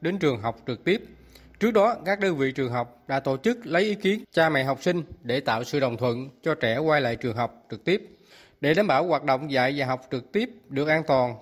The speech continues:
tất cả các cơ sở giáo dục trong tỉnh đã thành lập tổ an toàn covid mười chín, xây dựng kế hoạch, phương án, kịch bản phòng chống dịch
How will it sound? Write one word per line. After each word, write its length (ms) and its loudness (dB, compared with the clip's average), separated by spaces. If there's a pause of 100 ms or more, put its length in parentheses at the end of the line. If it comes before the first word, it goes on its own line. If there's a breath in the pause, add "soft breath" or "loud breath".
tất 240 -2
cả 280 0
các 160 -2
cơ 100 0
sở 200 -2
giáo 160 0
dục 320 -2
trong 180 0
tỉnh 320 -2
đã 240 0
thành 220 0
lập 220 0
tổ 160 2
an 260 -2
toàn 220 0
covid 320 -4
mười 100 -2
chín, 260 -2 (360 loud breath)
xây 220 2
dựng 220 0
kế 100 2
hoạch, 200 2 (160)
phương 260 2
án, 240 0 (100)
kịch 200 -4
bản 280 -2
phòng 220 -2
chống 220 -6
dịch 200 -2